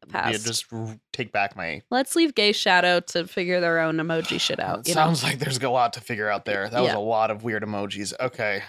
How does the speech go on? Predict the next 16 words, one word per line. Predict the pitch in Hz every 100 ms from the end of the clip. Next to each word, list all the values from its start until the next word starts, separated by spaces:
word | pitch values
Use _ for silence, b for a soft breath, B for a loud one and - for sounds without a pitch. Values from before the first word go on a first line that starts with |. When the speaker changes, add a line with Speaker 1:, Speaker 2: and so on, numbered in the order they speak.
| -
Speaker 1:
Yeah. | 214 202 -
Speaker 2:
<laughs> | _ _ _ _ _ _ _ - - - - _ - _ _ _ _ _ b b b _
Um, | 117 117 110 110 110 - _ _ _ _ _
actually, | - 131 180
you | 185
know, | 185
the | 175
answer | 175 170 185
is | 165 135 120
they're | - 135 120 - _ -
eleven | 127 131 127 123
or | 113
thirteen | 117 - 123
years | 113 113
old. | 69 - _ _
So | 92 62